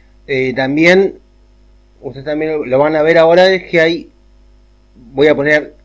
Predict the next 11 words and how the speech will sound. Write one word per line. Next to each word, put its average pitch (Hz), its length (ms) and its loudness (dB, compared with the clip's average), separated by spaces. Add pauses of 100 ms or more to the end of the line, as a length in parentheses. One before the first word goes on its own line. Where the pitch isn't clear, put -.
(120)
eh, 113 240 -8
jefes 180 520 -2 (240)
de, 107 800 -10
de 110 120 -8
pantalla, 170 680 -4 (240)
¿ven? 147 240 -4 (500)
Es - 220 -14
un 127 600 -8
personaje 127 460 -8
más 143 160 -8
grande 175 520 -2